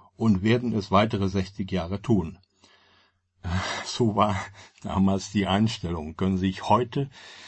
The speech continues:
ähm, die, die Olympischen Spiele ohne Fernsehen vorstellen? Naja, können Sie nicht. Er damals konnte es.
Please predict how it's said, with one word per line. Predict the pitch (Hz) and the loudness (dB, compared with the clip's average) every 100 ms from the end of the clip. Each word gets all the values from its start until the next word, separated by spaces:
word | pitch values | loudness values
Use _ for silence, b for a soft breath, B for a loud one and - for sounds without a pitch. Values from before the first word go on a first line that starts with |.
| B B | B B
ähm, | - 107 107 | -4 0 2
die, | 95 98 95 92 92 - | 4 4 4 2 -4 -8
die | 98 | -8
Olympischen | 90 87 107 139 131 117 110 | -6 -2 -2 -2 -2 -2 -4
Spiele | - - 104 110 110 B B _ | -4 -2 0 2 -2 B B _
ohne | - 135 147 160 147 - | 2 4 2 0 -4 -6
Fernsehen | 117 107 113 113 107 95 | -4 0 2 2 0 0
vorstellen? | 123 110 - - 131 151 190 - _ _ _ _ _ _ _ _ 92 | 0 -2 -2 -6 -4 -2 -4 -6 _ _ _ _ _ _ _ _ -8
Naja, | 90 92 87 78 - _ B B B B - 101 | 0 2 2 -2 -12 _ B B B B -8 2
können | 104 104 | 2 4
Sie | 107 | 2
nicht. | 113 87 - 98 - | 2 0 -8 -14 -4
Er | 92 | -2
damals | 92 87 90 107 | 0 0 0 -2
konnte | - 92 92 | 0 0 0
es. | 80 - - | -6 -16 -20